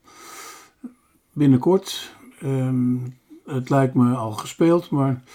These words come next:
wie weet. Ehm, even, Paul, over een land wat verder. Orbán, Hongarije, die is weer met een voor jou heel opvallende toespraak gekomen. Vertel.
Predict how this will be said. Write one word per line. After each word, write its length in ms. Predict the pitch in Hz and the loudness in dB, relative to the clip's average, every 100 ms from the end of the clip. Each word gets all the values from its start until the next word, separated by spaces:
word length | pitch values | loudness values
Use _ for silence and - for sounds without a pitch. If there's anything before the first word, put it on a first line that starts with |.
| - - _ _ | -20 -20 _ _
wie 220 | - 139 127 | 0 4 4
weet. 440 | 104 98 - - - - - | 2 -2 -12 -20 -20 -14 -2
Ehm, 500 | 170 170 170 170 180 - _ _ | 2 4 4 2 0 -6 _ _
even, 440 | - 196 190 170 - | 2 4 4 2 0
Paul, 440 | 196 175 175 - _ | 2 2 -2 -10 _
over 480 | 190 175 160 170 175 - | -2 -2 0 -2 -4 -6
een 460 | 165 160 160 175 - - - - - - | -4 0 0 -4 -10 -20 -20 -20 -20 -4
land 640 | 170 175 170 170 - 233 247 - _ _ _ _ _ _ - | 2 4 4 2 -4 -14 -16 -18 _ _ _ _ _ _ -4
wat 240 | 147 135 | -4 0
verder. 440 | 196 190 143 208 - - _ _ - - - - _ _ _ _ _ | 4 4 4 0 -2 -20 _ _ -20 -20 -20 -20 _ _ _ _ _
Orbán, 720 | - 185 156 139 160 254 254 - | 4 6 8 8 8 8 6 0
Hongarije, 1080 | - 160 - 156 156 160 151 165 226 247 - - _ _ _ _ _ _ | 4 4 6 4 4 6 6 8 8 6 4 -12 _ _ _ _ _ _
die 400 | 196 147 170 185 | -6 0 0 0
is 260 | 240 165 - | 2 2 2
weer 340 | 170 156 156 | 2 4 2
met 220 | 151 147 156 | 0 0 0
een 360 | 147 135 233 151 | 0 0 -4 -10
voor 240 | 127 143 | -2 0
jou 300 | 139 139 135 | 2 2 2
heel 140 | 151 | 2
opvallende 640 | - 139 - 156 151 143 131 | 0 -4 -2 0 2 0 2
toespraak 480 | 196 175 220 202 196 | 0 0 0 -2 0
gekomen. 580 | 196 196 185 196 226 247 | -2 2 4 4 2 -2
Vertel. 500 | 180 190 202 254 | -4 -2 0 -2